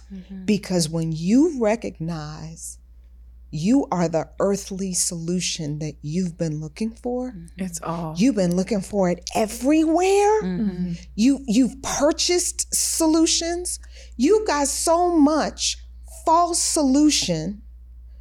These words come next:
Speaker 2: to meet real needs that you
Speaker 1: Mm.
Speaker 2: can write a book.
Speaker 1: Mm-hmm.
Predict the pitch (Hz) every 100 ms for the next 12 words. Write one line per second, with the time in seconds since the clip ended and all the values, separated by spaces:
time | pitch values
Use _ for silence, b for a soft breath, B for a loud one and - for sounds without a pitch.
0 | - - 302 247 247 277 262 180 214 277
1 | 320 302 277 302 226 185 180 - - -
2 | - 202 208 294 294 196 185 190 190 156
3 | 170 - - - - - - - 214 233
4 | 381